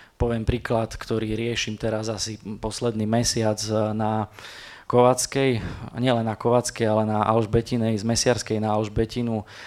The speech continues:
V podstate tiež sa vedia auta rozbehnúť popod tie priechody a,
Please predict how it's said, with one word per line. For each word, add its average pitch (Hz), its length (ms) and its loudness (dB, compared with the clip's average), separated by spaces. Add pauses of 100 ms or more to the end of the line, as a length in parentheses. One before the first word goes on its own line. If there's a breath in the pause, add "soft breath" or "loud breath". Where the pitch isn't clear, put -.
(140 loud breath)
V - 80 -20
podstate 110 720 -2
tiež 113 280 -2
sa - 120 -4
vedia 107 320 0
auta 107 320 0
rozbehnúť 110 480 -2
popod - 320 -4
tie 107 160 -4
priechody 127 640 -2 (680 loud breath)
a, 104 520 0